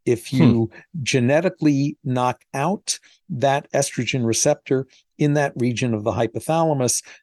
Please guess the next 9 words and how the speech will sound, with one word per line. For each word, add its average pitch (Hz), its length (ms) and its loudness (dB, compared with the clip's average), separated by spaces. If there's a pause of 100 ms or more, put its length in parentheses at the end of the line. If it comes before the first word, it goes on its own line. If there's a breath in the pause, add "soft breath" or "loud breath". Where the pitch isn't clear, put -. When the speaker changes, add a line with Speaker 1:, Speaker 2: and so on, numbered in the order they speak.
Speaker 1:
the, 120 420 0 (220)
uh, 120 180 2
cells, 123 640 0 (160)
the, 127 220 -2
the 127 220 0
animals 120 360 -2
don't 107 280 -4
fight. - 340 -6 (240)
So 135 340 2